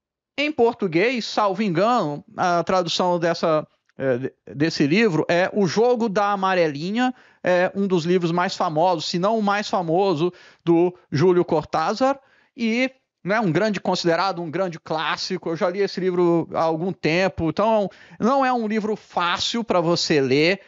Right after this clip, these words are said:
você tem que, entre aspas, se dedicar, porque é um livro que traz ideias profundas, inovação na escrita, muitos assuntos.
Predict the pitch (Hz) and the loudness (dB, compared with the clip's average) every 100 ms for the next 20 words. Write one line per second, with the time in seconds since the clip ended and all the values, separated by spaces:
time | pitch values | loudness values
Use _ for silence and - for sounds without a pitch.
0 | - 165 170 190 214 208 214 208 196 170 | -2 -2 0 -2 -2 -2 0 0 2 0
1 | 175 - - - 175 - - 226 190 196 | 0 -2 -6 -8 -8 -8 -4 -2 0 0
2 | 180 - 170 175 180 165 196 185 190 180 | -2 0 0 0 -2 -2 -2 0 0 -2
3 | - 180 165 170 - - - - 185 175 | -4 0 0 -2 -10 -20 -10 -2 2 2
4 | 180 175 196 170 - 180 185 180 165 160 | 2 0 0 -2 -2 -6 -4 -2 2 2
5 | 214 - 202 196 185 170 - - 180 180 | 0 0 2 4 2 0 -2 0 2 4
6 | 175 165 156 - - 175 185 180 170 180 | 2 0 -4 -8 0 0 2 0 0 2
7 | 160 - - - 196 247 240 180 160 165 | 0 -2 -20 -2 2 4 4 2 0 -2
8 | - 190 196 196 190 175 175 165 - - | -4 0 0 2 0 -2 0 0 -2 -10